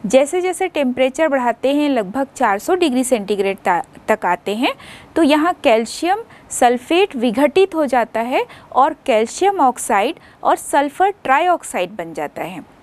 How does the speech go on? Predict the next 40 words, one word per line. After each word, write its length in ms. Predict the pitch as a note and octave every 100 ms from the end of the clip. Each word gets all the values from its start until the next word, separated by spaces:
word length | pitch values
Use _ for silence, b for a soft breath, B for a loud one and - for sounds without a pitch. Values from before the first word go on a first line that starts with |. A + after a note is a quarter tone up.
| -
तो 60 | C#4+
ये 180 | D4
reaction 480 | D4+ B3+ G3 - G#3
है 220 | G3+ A#3+ C5 B B B
सी 240 | - D4
ए 80 | G4
एस 280 | D#4+ B3 -
ओ 40 |
four 400 | G#3+ - A#3 D#4 - B B
whole 340 | D4 F4+ F#4 B3+
twice 480 | G3 E3+ F4+ - - B B
dot 420 | G3+ A#3+ F4+ - G3+
H 240 | G#3 -
two 120 | G#3+
O 240 | E3 F#3 D#4+ - - -
is 240 | A3 G#3
equal 380 | G#3 F3+ E3+ -
to 180 | C4 A#4+ - B
two 140 | F4+ F4+
hundred 400 | F4+ D#4 C#4+ G3+
degree 280 | G#3+ G3 A#3
centigrade 540 | A#3+ A3 B3+ B3+ C4+ -
पर 100 | C4+
reaction 440 | C4+ C4+ - D#4
होगा, 240 | D4+ C#4+ A4
तो 120 | E4
जल 300 | G3+ A#3+ C4+
का 180 | D4+ D#4
अणु 120 | D4+
इसमें 280 | D4 - E4
से 120 | G#4
minus 460 | E4 G3 F#3 G#3 G3+
हो 100 | E3+
जा 160 | E3+
रहा 120 | E3
है 160 | G3 F3 B B B B
और 200 | B3+ F4 -
कैल्शियम 460 | A#3+ A#3 - E4
सल्फेट 480 | D#4+ D#4+ D4 D#4+ D4
बना। 280 | C#4+ C4+